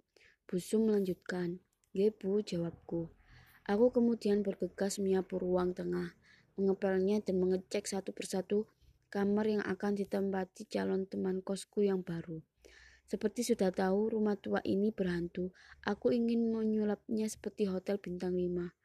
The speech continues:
walau tidak mungkin. Kamar nomor satu ternyata banyak kerak yang kulihat. Tanah-tanah dari debu yang menggumpal juga sudah tebal. Akhirnya aku sikat dan bersihkan seluruh kamarnya.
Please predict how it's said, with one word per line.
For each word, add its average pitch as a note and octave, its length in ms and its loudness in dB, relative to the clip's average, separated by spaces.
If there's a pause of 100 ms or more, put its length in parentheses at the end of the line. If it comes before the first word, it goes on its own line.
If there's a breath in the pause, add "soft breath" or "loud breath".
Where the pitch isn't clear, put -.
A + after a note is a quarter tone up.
(320 soft breath)
walau G3+ 640 2 (480)
tidak F#3+ 320 -2
mungkin. F3 480 -4 (800 loud breath)
Kamar A#3 320 2
nomor A#3+ 160 2
satu A3+ 400 -2
ternyata G#3 480 0
banyak F#3+ 460 -2
kerak G3 340 -4
yang G3 160 0
kulihat. F3+ 480 -2 (880 soft breath)
Tanah-tanah G#3 680 0
dari G3 240 0
debu G#3 400 0
yang G#3 140 2
menggumpal G3 880 -2
juga F#3+ 320 -2
sudah F#3+ 320 -6
tebal. F3 500 -10 (540 loud breath)
Akhirnya G#3 400 -2
aku A3+ 160 -6
sikat - 400 -6
dan G3 160 0
bersihkan F#3+ 480 -4
seluruh G#3 320 -2
kamarnya. F#3 640 -2